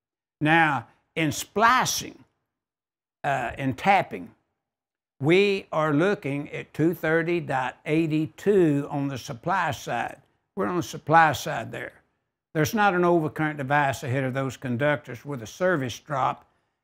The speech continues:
is indicated in two thirty dot twenty-three in that weatherhead. From that utility pole off the secondary side of the transformer, there's not an overcurrent device. So that supply all the way down into that gutter.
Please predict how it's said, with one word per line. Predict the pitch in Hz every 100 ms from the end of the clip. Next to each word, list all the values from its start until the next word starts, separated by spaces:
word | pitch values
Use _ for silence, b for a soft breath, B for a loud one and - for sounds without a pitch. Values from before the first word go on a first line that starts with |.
| _ 156
is | 131
indicated | 147 147 127 - 147 143 143
in | 135 113
two | 151 147 139 123
thirty | 151 147 139 127
dot | 135 131 -
twenty-three | - 147 127 117 160 160 147
in | 131
that | 131 -
weatherhead. | 143 151 139 113 110 - - _ _ _ _ _ _ -
From | 143 156
that | 170 185 165
utility | 156 160 185 185 - 143
pole | - 180 180 151
off | 147 139
the | 139
secondary | - 165 165 156 151 143
side | - 143 147
of | 135
the | 127
transformer, | - 156 156 - - 131 131 123 123 _ _ _ -
there's | 143 143 185
not | 160 156
an | 143
overcurrent | 139 156 139 120 147 139 131
device. | 123 139 139 120 117
So | - 127
that | 127 143
supply | - 151 - 170 185 170 135 135 b b b
all | 143 151 170
the | 185
way | 190 180 175 165
down | 147 143 147 147 143
into | 139 135 135
that | 135 127 123
gutter. | 135 117 -